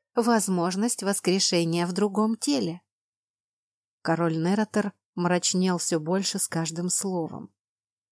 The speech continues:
Когда Каритер закончил, он выглядел так, как будто разом постарел лет на десять. И молчал потом минут пять. Затем поднялся на ноги и бросил на меня тяжёлый взгляд.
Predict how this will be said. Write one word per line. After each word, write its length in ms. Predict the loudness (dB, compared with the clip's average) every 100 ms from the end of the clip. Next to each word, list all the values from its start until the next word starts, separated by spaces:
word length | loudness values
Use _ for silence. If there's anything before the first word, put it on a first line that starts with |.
| _
Когда 320 | -2 2 4 4
Каритер 460 | 6 4 6 2
закончил, 580 | 4 2 2 2 4 2
он 180 | 4 2
выглядел 460 | 4 2 2 2 0
так, 400 | 2 4 4 0 _ _ _ 0
как 200 | 2 4
будто 300 | 2 4 4
разом 400 | 6 4 4 0
постарел 760 | 0 -2 0 2 4 4 2 -2
лет 360 | -6 -4 -4 -4
на 160 | -6
десять. 500 | -4 -4 -6 -8 -12 -20 _ _ _ _ _ _ _ _
И 120 | -2 0
молчал 460 | 0 -2 -2 -2
потом 380 | -4 -4 -2 -2
минут 300 | -2 -6 -8
пять. 400 | -8 -8 -8 -12 _ _ _ _ _ _ -8
Затем 380 | -4 0 2 4
поднялся 540 | 4 6 4 4 2
на 200 | 2 2
ноги 240 | 2 2
и 40 | 2
бросил 400 | 2 2 0 0
на 100 | 0
меня 260 | -2 -2
тяжёлый 440 | -2 -4 -4 -4 -4
взгляд. 560 | -6 -4 -2 -4 -8